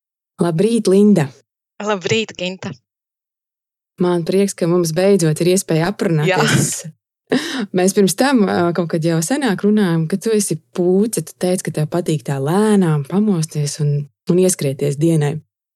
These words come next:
Speaker 1: Kā tu mīli sākt savas dienas? Tev ir kaut kādi savi rituāli?
Speaker 2: Jā, es esmu pūce, jā, kā mēs toreiz runājām, kad, ā, man patīk lēni rīti,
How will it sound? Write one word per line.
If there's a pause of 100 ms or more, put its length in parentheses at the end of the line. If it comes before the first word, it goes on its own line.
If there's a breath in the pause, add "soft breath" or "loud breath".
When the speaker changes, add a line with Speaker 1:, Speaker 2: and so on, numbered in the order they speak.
(240)
Speaker 1:
Kā
tu
mīli
sākt
savas
dienas?
Tev
ir
kaut
kādi
savi (220)
rituāli? (560)
Speaker 2:
Jā,
es
esmu
pūce,
jā,
kā
mēs
toreiz
runājām,
kad,
ā,
man
patīk
lēni
rīti,